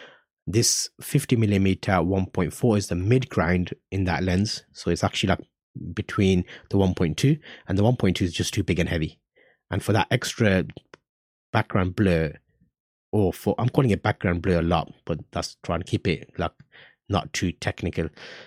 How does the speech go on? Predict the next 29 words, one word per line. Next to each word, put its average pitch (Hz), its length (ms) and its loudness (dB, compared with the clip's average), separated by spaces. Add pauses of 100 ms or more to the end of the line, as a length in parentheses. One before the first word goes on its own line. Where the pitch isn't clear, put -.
(200)
Um, 90 400 -2
so - 140 -4
that 113 240 0
lens 107 280 2
would 92 140 -2
basically 92 420 0
be 85 400 0
an 95 120 -4
option 85 280 -4
for 101 180 0
you, 101 200 4 (120)
but 101 300 2
the 98 60 -4
price - 480 -2
also 92 280 -4
reflects 87 440 0
that. - 360 0 (260)
So 90 260 -2
fifty 147 400 2
one 101 220 2
point 90 260 -2
four, 117 280 0
I'm 110 160 -2
gonna 98 160 0
put - 280 -10
that 90 100 0
on 95 120 -4
my 87 180 -4
list - 580 -6